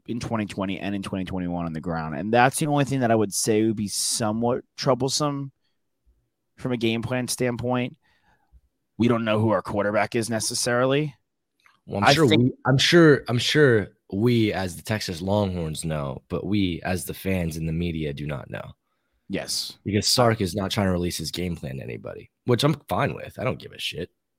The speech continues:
Speaker 1: No, I don't really care. I, I'm into, I would imagine to be Hudson. All signs.
Speaker 2: Well, we'll, we'll see how,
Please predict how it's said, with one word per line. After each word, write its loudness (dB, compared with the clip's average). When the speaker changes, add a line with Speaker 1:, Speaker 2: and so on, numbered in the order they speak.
Speaker 1:
No, 6
I 2
don't 4
really 2
care. 2
I, 6
I'm 0
into, 6
I 4
would 6
imagine -2
to -8
be -4
Hudson. -6
All 4
signs. -2
Speaker 2:
Well, 2
we'll, 4
we'll 4
see 2
how, 4